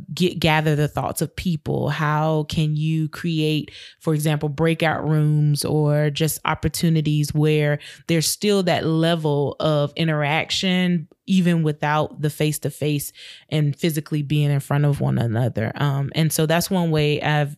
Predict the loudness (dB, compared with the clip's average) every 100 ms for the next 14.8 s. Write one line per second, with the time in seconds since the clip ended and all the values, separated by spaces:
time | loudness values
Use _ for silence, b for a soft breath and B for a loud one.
0 | -8 0 2 4 4 2 2 2 0 -4
1 | 0 0 2 0 0 0 2 2 0 -2
2 | -2 0 0 2 2 0 B B B B
3 | 0 4 4 2 0 0 0 2 2 0
4 | -2 -2 -2 0 0 0 0 2 2 2
5 | 2 0 0 0 0 0 -2 -4 -2 2
6 | 4 4 2 0 0 2 2 0 -6 -10
7 | -10 -10 -14 -6 -4 -4 -6 B B B
8 | B 0 2 2 2 2 0 -4 -2 2
9 | 2 2 0 0 0 0 -4 -8 _ _
10 | -6 0 2 2 -2 -2 0 0 0 -2
11 | -4 -4 -4 -2 -2 -2 -6 -6 -4 -4
12 | -6 -4 -4 -4 -4 -2 0 0 0 0
13 | -2 0 0 2 2 2 2 0 0 0
14 | -2 -2 -4 -2 0 0 0 -2